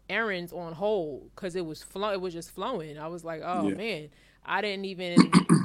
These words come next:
Speaker 1: <coughs> I'm like, "I don't even got a pen," 'cause, you know, my husband, he writes a lot in his phone, but I like paper and pen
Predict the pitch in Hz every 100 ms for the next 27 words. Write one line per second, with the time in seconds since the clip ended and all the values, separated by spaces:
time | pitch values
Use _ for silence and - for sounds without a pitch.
0 | - - - - - 185 208 180 180 226
1 | 220 202 180 160 - - 254 233 185 165
2 | - - 208 180 160 160 180 202 180 202
3 | 214 190 170 202 196 160 147 165 156 165
4 | 151 - 190 180 151 139 - - - -
5 | 175 202 202 180 156 - - - 214 202
6 | 196 190 170 165 202 202 185 156 143 139